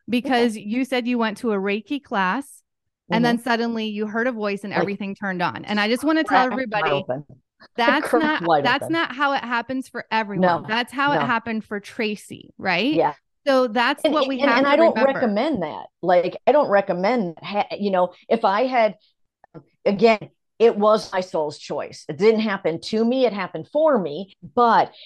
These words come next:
Speaker 2: if I, if I would replay that, it would have been, especially because it was almost twenty years ago and frequency wasn't what it is today. So cracking wide open or popcorning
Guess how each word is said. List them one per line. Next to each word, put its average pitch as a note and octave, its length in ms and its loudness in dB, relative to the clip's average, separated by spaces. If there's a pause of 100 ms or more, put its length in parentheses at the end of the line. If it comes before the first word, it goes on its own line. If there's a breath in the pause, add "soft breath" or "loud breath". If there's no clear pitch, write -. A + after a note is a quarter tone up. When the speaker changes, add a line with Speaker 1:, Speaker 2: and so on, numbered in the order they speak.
(140 loud breath)
Speaker 2:
if G3+ 160 4
I, A#3+ 520 2
if G#3 180 0
I G3 300 0
would G#3+ 240 -2
replay G#3 760 -4
that, B2 440 -2 (180)
it F#3 180 -2
would F#3+ 240 0
have G3 120 -4
been, E3+ 260 -4
especially G3+ 600 -4
because E3 300 -10
it D#3 100 -4
was E3 240 -2
almost D#3 320 -8
twenty D3 300 -8
years C#3+ 260 -4
ago C#3+ 300 0
and C#3 240 -8 (160)
frequency E3 440 -4
wasn't D3 320 -2
what C3+ 140 -4
it C3+ 100 -8
is A#2+ 180 -4
today. D3+ 440 0 (300 loud breath)
So G#3+ 420 0 (180 soft breath)
cracking B3+ 480 -2
wide A3+ 300 0
open E3 380 -6 (120)
or F#3+ 460 4
popcorning A#3 720 -2